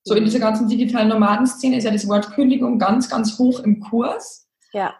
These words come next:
Speaker 1: Ähm, und ich habe einfach das Gefühl, dass sehr viele Leute kündigen und sich selbstständig machen, weil sie diesen Wunsch nach der Flexibilität und Freiheit haben.
Speaker 2: Mhm.
Speaker 1: Aber nicht unbedingt jetzt aus dem Grund, ich habe eine tolle Geschäftsidee und ich will unbedingt selbstständig sein, sondern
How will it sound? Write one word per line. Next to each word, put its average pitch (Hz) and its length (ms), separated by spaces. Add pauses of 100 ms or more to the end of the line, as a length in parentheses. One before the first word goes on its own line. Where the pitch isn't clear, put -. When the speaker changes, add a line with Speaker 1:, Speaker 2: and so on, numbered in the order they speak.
(120)
Speaker 1:
Ähm, 247 800
und - 160
ich 294 160
habe 269 140
einfach 254 240
das 226 180
Gefühl, 285 360
dass 247 280
sehr 233 180
viele 254 340
Leute 214 360
kündigen 285 480
und 220 120
sich 214 200
selbstständig 254 500
machen, 247 380 (160)
weil 202 240
sie 214 120
diesen 214 320
Wunsch 277 320
nach 220 180
der 214 140
Flexibilität 196 840
und 208 100 (100)
Freiheit 240 480
haben. - 260 (400)
Speaker 2:
Mhm. 190 320
Speaker 1:
Aber 226 200
nicht 285 380
unbedingt 302 460
jetzt - 180
aus 247 160
dem 247 120
Grund, 262 140
ich - 120
habe - 100
eine 226 100
tolle 214 200
Geschäftsidee 220 560
und 214 60
ich 214 100
will 226 120
unbedingt 208 340
selbstständig 208 460
sein, - 200
sondern 196 380